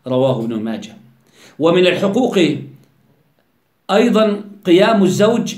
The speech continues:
بالإنفاق على الزوجة والأولاد، وذلك مصداق قوله عز وجل:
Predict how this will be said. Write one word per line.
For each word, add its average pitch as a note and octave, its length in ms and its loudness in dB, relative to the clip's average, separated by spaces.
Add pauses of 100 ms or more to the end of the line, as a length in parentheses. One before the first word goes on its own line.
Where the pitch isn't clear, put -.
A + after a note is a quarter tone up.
بالإنفاق F#3+ 840 0
على F3 300 0
الزوجة F3 560 -2
والأولاد، E3 680 0 (580)
وذلك E3+ 520 0
مصداق D3 760 -2
قوله E3 440 0
عز D#3+ 260 -2
وجل: F3+ 500 0